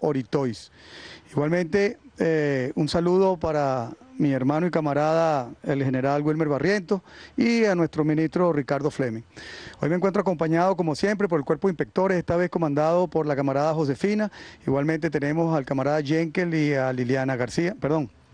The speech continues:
a Liliana Garcilaso, así como integrantes de cadivi, eh, de la sundecop, del ceniat, eh,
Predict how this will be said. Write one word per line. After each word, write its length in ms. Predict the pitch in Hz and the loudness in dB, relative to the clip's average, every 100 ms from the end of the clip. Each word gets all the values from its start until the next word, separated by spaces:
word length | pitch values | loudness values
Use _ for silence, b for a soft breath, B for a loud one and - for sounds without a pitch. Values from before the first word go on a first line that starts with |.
| - - - - | -20 -20 -10 -2
a 100 | 170 | 0
Liliana 420 | 156 165 160 180 | 2 2 2 2
Garcilaso, 600 | 175 143 143 185 208 226 B B B B | 0 0 0 2 0 -4 B B B B
así 260 | 147 165 | -2 -2
como 240 | 160 190 190 | 0 2 2
integrantes 480 | 160 151 151 147 170 | 0 0 0 0 0
de 100 | 147 | 0
cadivi, 580 | 131 151 196 208 208 - B B | 0 2 2 2 0 -2 B B
eh, 80 | 151 | -2
de 120 | 143 | 0
la 100 | 139 | 0
sundecop, 560 | - 151 131 - 196 - - B B - | 0 0 0 0 0 -2 -14 B B -4
del 580 | 151 151 143 139 135 131 | 0 2 2 2 0 0
ceniat, 480 | - 139 165 202 208 _ B B B - | 0 0 2 2 0 _ B B B -4
eh, 240 | 147 143 | -2 0